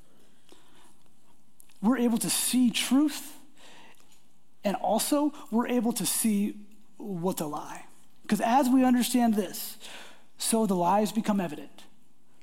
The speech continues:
as we familiarize ourselves with the Scripture. And so I got kind of four things that are very, like,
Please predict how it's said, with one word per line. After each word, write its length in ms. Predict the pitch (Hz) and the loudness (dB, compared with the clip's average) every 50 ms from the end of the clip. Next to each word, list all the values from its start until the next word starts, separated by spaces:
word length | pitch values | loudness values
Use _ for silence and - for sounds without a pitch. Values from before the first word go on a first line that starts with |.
| - - - - - - - - - - | -16 -16 -16 -16 -16 -16 -16 -16 -14 -8
as 180 | - 180 143 143 | -6 -6 -2 2
we 160 | 160 208 220 | 4 4 4
familiarize 880 | 214 - - 220 196 196 220 240 254 247 214 185 165 156 151 147 151 - | 4 4 4 4 6 6 6 6 6 4 4 2 0 -2 -2 -4 -4 -4
ourselves 580 | 156 147 143 - - - - - - - - - - - - - - - - - - - - | -4 -4 -4 -4 -4 -6 -8 -10 -10 -10 -10 -12 -14 -16 -16 -16 -16 -16 -16 -16 -16 -10 -6
with 140 | - 175 - | -6 -4 -2
the 60 | - | -2
Scripture. 360 | - - 160 139 - - - - - - - - - - - - - - - - - - - - - - - | -2 -2 -4 -6 -6 -10 -12 -12 -14 -14 -14 -14 -14 -14 -14 -14 -14 -14 -16 -16 -16 -16 -16 -16 -16 -4 -2
And 100 | 180 156 | 0 2
so 80 | - 208 | 4 2
I 60 | 190 | 4
got 180 | 185 285 285 | 4 4 4
kind 100 | 262 247 | 4 2
of 80 | 180 - | 2 0
four 220 | - - 254 269 | 0 2 2 2
things 280 | 220 - 226 220 208 180 | 4 4 2 2 2 2
that 60 | 165 | 0
are 40 | 156 | -2
very, 440 | 139 143 165 214 220 220 220 226 220 | -4 -2 -2 0 2 2 2 4 2
like, 220 | 196 180 165 151 | 2 2 0 -2